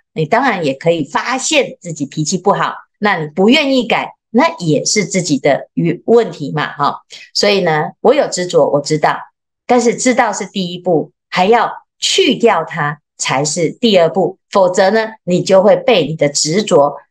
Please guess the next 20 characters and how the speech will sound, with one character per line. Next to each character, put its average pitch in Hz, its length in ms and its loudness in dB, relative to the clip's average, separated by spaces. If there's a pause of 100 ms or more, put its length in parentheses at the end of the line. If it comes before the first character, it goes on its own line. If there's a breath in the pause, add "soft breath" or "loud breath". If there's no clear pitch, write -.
(180)
啊 151 400 -4 (240)
牵 415 280 2
着 247 120 0
走， - 360 -2 (180)
然 156 140 -2
后 240 140 2
就 180 280 2
一 202 100 0
定 202 280 0
会 170 160 2
去 - 280 -6 (180)
投 147 300 0
生 143 500 0
哈， - 260 -4 (300)
是 156 160 -2
这 151 120 2
样。 143 180 0 (260)
好， 104 320 -4
谢 - 180 0
谢。 - 360 0